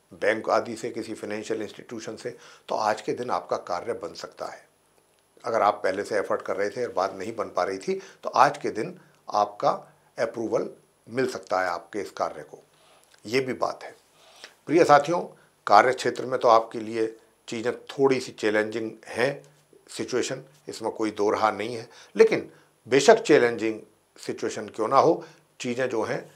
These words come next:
आप उनको, इतनी आपके अंदर कैपेसिटी है, इतनी क्षमता है, इतनी आपके अंदर एबिलिटी है कि आप उन सभी समस्याओं पर बहुत अच्छे ढंग से, बुद्धिमत्तापूर्ण ढंग से कार्य करते हुए उन पर सफलता प्राप्त कर लेंगे।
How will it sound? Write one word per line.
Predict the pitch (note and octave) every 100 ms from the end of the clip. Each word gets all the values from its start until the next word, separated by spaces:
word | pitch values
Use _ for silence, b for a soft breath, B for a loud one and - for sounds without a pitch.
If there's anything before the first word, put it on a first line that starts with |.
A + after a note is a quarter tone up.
| b -
आप | A#2 A#2+
उनको, | A2 A2 C#3+ - -
इतनी | A#2+ C3 C#3+
आपके | A#2 A2+ A2+
अंदर | A2 A2
कैपेसिटी | A2+ G#2+ A2 - - A2
है, | F#2+ D#3
इतनी | D#3 B2
क्षमता | - G2 G2 G2+
है, | G#2+ D3+ B B B B
इतनी | B2 B2+ B2+
आपके | A2 A2 - _ _ _ _ -
अंदर | A2 A2 G#2+
एबिलिटी | G#2+ A#2 A2+ B2
है | G2+ D#3+ - B -
कि |
आप | A#2+ C3 B2+
उन | A#2
सभी | A2 A2+ A2
समस्याओं | C3+ G#2+ G#2 - G#2 G#2
पर | - - - b b b
बहुत | G#2 B2 - -
अच्छे | A2 - D3
ढंग | B2 A2+
से, | - - B B -
बुद्धिमत्तापूर्ण | A2 G#2 A#2+ B2 C3 B2 B2+ B2
ढंग | A2+
से | B2+
कार्य | - A2 A2
करते | G#2+ A2+ -
हुए | A2+ C#3 E3 B B
उन | B2+
पर | A#2 A#2
सफलता | A#2 G#2+ G2 G#2+
प्राप्त | F#2 F2+ -
कर | G2
लेंगे। | D#2+ D#2 D2+